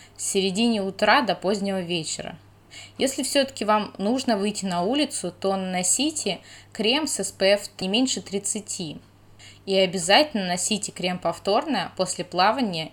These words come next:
или же если вы сильно потеете.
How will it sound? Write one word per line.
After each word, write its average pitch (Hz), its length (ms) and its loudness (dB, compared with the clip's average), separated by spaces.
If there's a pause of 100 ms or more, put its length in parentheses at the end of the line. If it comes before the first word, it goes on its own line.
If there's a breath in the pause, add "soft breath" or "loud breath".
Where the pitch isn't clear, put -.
или 269 340 -2
же 180 160 -2
если 170 420 -4
вы 170 120 -8
сильно 185 360 -4
потеете. 170 800 -4